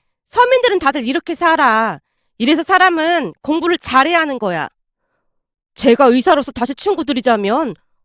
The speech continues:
아무리 먹고 살기 힘들다고 해도 그런 일은 하는 게 아닙니다.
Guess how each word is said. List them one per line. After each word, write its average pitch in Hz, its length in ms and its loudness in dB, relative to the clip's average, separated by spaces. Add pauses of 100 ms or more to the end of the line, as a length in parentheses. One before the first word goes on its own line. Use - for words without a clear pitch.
아무리 277 360 2
먹고 262 240 0
살기 294 260 0
힘들다고 277 460 -2
해도 233 360 -2 (440)
그런 294 360 2
일은 240 180 -2
하는 330 220 -2
게 247 80 -2
아닙니다. 214 720 -2